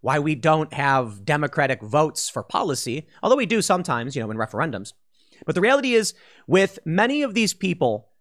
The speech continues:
going for political victories instead of, uh, instead of electoral victories,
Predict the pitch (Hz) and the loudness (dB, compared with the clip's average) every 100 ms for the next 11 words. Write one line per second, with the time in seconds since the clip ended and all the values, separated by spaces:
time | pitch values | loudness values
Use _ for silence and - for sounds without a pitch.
0 | - 110 185 240 240 - 170 160 - 151 | -4 2 4 4 0 0 0 0 -2 0
1 | 226 254 196 165 135 - 135 139 135 123 | 2 2 0 0 -2 -6 -4 -2 -2 -2
2 | 127 127 143 127 120 110 - - 101 80 | -2 -2 -2 0 -2 -4 -12 -8 -8 -6
3 | 110 131 185 143 135 135 131 - 226 233 | -6 -4 0 0 0 -2 -4 -2 2 4
4 | 147 123 - 104 101 | 4 -2 -6 -6 -6